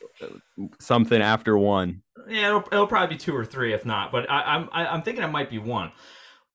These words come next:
Speaker 2: But either way, um, it's one of those things where I've been, like, the three people that I've done the pods with, one being Andy Pitcher,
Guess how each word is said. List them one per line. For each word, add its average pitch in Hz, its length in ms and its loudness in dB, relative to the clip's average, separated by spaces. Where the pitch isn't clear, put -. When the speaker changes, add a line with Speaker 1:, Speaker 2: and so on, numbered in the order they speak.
Speaker 2:
But 196 240 6
either 190 240 0
way, 127 480 2
um, 123 460 -2
it's 123 140 -10
one 170 100 0
of 175 80 2
those 160 140 2
things 143 280 -2
where 127 320 0
I've 131 240 0
been, 135 280 -4
like, 110 320 -6
the 131 180 0
three 165 320 -4
people 185 240 -4
that 175 80 4
I've 143 140 0
done 135 160 0
the 135 80 -2
pods 120 260 -2
with, 120 160 -4
one 170 180 2
being 180 200 -2
Andy 139 160 -2
Pitcher, 92 540 -6